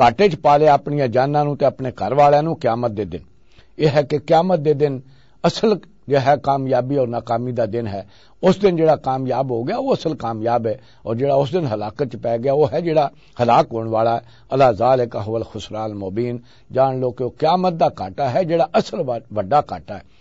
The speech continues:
ਇਹ ਦੁਨੀਆ ਦਾ ਘਾਟਾ ਤੇ ਕੋਈ ਘਾਟਾ ਹੀ ਨਹੀਂ, ਇੱਥੇ ਤੇ ਜ਼ਿੰਦਗੀ ਗੁਜ਼ਰ ਹੀ ਜਾਂਦੀ ਹੈ ਨਫੇ ਨੁਕਸਾਨ ਦੇ ਵਿੱਚ ਹੀ ਇਨਸਾਨ ਦੀ, ਲੇਕਿਨ ਉੱਥੇ ਜਿਹੜਾ ਨੁਕਸਾਨ ਵਿੱਚ ਪੈ ਗਿਆ, ਹਲਾਕਤ 'ਚ ਪੈ ਗਿਆ, ਤਾਂ ਅਸਲ ਬਰਬਾਦੀ ਉਹਦੀ ਹੈ। لَهُم مِّن فَوْقِهِمْ ظُلَلٌ مِّنَ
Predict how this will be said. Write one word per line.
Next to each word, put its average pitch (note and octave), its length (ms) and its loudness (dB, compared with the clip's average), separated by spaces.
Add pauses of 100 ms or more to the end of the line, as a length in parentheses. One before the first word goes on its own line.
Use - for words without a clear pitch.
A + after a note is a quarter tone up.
(260)
ਇਹ E3+ 120 6
ਦੁਨੀਆ F#3 340 2
ਦਾ F#3+ 240 6
ਘਾਟਾ D#3 260 2
ਤੇ C3+ 120 -4
ਕੋਈ D3+ 220 -8
ਘਾਟਾ A#2 240 0
ਹੀ D3+ 80 2
ਨਹੀਂ, C#3 180 -8 (280)
ਇੱਥੇ D#3+ 280 0
ਤੇ F3 140 -2
ਜ਼ਿੰਦਗੀ D#3+ 380 -2
ਗੁਜ਼ਰ E3 320 2
ਹੀ G#3 60 0
ਜਾਂਦੀ C#3 400 0
ਹੈ - 40 -8 (420)
ਨਫੇ D3 220 0
ਨੁਕਸਾਨ D3 420 -2
ਦੇ D3 100 0
ਵਿੱਚ C3+ 240 -2
ਹੀ B2+ 80 -4
ਇਨਸਾਨ B2 420 -6
ਦੀ, E3+ 160 -4 (260)
ਲੇਕਿਨ D#3 280 -4
ਉੱਥੇ - 420 0
ਜਿਹੜਾ F#3+ 260 4
ਨੁਕਸਾਨ D3 440 -4
ਵਿੱਚ C#3 160 -4
ਪੈ B2+ 220 0
ਗਿਆ, B2+ 200 -2
ਹਲਾਕਤ A#2+ 360 -4
'ਚ C3 120 -8
ਪੈ C3 220 -2
ਗਿਆ, F3+ 140 2
ਤਾਂ - 200 -8
ਅਸਲ G3+ 200 -12
ਬਰਬਾਦੀ A#2+ 480 -4
ਉਹਦੀ B2+ 300 -4
ਹੈ। - 60 -20 (1700)
لَهُم F#3 260 6
مِّن G#3 100 4
فَوْقِهِمْ F#3+ 440 4
ظُلَلٌ F#3 300 4
مِّنَ E3 220 0